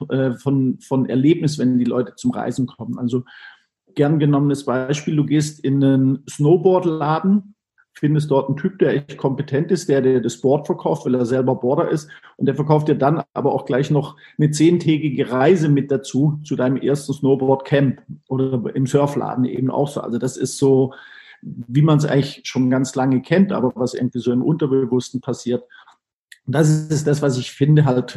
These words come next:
äh, wo ich glaube, man muss dieses Erlebnis, dieses Erlebnis anders schaffen oder andersrum vielleicht auch, ähm, das hat, ich weiß nicht mehr, ich glaub, hat jemand mal gesagt,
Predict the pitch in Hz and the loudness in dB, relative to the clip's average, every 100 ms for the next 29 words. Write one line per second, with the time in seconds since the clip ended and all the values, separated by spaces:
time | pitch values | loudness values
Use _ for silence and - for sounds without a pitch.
0 | 147 131 131 131 147 147 143 139 151 147 | -4 -2 -2 0 -2 0 -2 0 0 0
1 | - - 139 143 135 123 117 131 131 139 | -6 -4 -2 0 -2 -4 -2 -2 2 0
2 | 147 147 - - - _ _ _ _ - | 2 -2 -4 -10 -20 _ _ _ _ -6
3 | 127 127 135 135 151 151 151 - - - | -4 -4 0 2 2 2 0 -2 -12 -16
4 | - - 151 143 131 - - - 127 131 | -8 0 2 2 0 -4 -8 -6 -6 -4
5 | 139 135 131 120 - 139 170 175 151 - | -2 0 0 -2 -4 0 2 4 2 -4
6 | - 147 156 151 151 - - 127 123 123 | -2 2 4 4 0 -6 -6 -2 -2 -2
7 | - - 123 - - 123 127 120 - - | -6 -4 -4 -4 -4 0 2 0 -4 -20
8 | - _ _ _ _ - - - - _ | -20 _ _ _ _ -12 -10 -10 -16 _
9 | _ _ - 123 143 - - - - 127 | _ _ -10 -4 -4 -6 -18 -20 -8 -8
10 | - 127 - 135 135 117 - - 147 - | -6 -6 -6 -6 -6 -8 -12 -20 -12 -8
11 | 131 151 151 147 139 139 131 139 - - | 0 4 4 4 2 0 0 -2 -4 -18